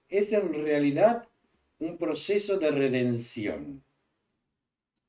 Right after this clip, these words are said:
A lo largo de todo el Tanaj, este tiempo futuro no es visto como una aniquilación de la creación, sino como una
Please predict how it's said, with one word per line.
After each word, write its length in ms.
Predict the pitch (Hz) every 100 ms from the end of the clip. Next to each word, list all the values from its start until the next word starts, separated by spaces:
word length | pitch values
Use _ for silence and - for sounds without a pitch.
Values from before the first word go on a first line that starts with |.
| _ _ _ _ - - - _ _ _
A 100 | 135 165
lo 100 | 208
largo 260 | 247 247
de 100 | 185
todo 280 | 175 247 240
el 160 | 190 -
Tanaj, 360 | 202 226 185 - - _ _ _ _ _ _ _ _ _ _
este 300 | 202 220 208
tiempo 440 | 202 220 220 - -
futuro 400 | - 233 220 190
no 480 | 208 233 233 202
es 340 | 220 208 - 262
visto 720 | 269 208 - - - 104 98 _ _ _ _ _ _ _
como 240 | 139 151 175
una 300 | 175 165 -
aniquilación 1200 | 170 170 160 143 160 160 156 - 170 180 208 196
de 100 | 156
la 200 | 143 139
creación, 920 | 139 139 131 123 147 160 185 214 214 - _ _ _
sino 360 | - - 180 208
como 220 | 185 180
una 380 | 170 165 151 -